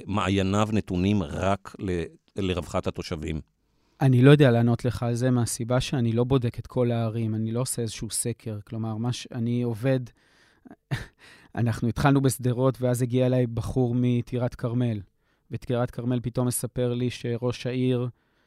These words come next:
Speaker 2: אה, לא נותן לו להיכנס למועצה, יושב ראש האופוזיציה לא נותן ל-, ראש העיר לא נותן ליושב ראש האופוזיציה להיכנס למועצה. אז באתי והתיישבתי, ואז שאלתי, "מי יושב ראש ועדת ביקורת? אני רוצה להבין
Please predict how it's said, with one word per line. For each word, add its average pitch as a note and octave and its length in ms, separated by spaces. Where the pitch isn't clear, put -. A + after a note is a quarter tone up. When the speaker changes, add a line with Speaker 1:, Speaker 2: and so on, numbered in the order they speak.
Speaker 2:
אה, A#2 360
לא A#2+ 120
נותן B2+ 240
לו B2+ 60
להיכנס B2 420
למועצה, B2 460
יושב A2+ 220
ראש C3+ 160
האופוזיציה C#3+ 480
לא C#3 60
נותן D#3+ 220
ל-, D#3 440
ראש D#3 240
העיר D#3+ 100
לא D#3 80
נותן E3 180
ליושב E3+ 260
ראש E3+ 120
האופוזיציה F3 420
להיכנס F3 320
למועצה. E3+ 360
אז A#2 120
באתי D3+ 260
והתיישבתי, C3 680
ואז A#2+ 120
שאלתי, C3 360
"מי B2 120
יושב C#3+ 300
ראש C3+ 160
ועדת B2+ 240
ביקורת? B2 360
אני A2+ 80
רוצה A2+ 200
להבין A#2+ 420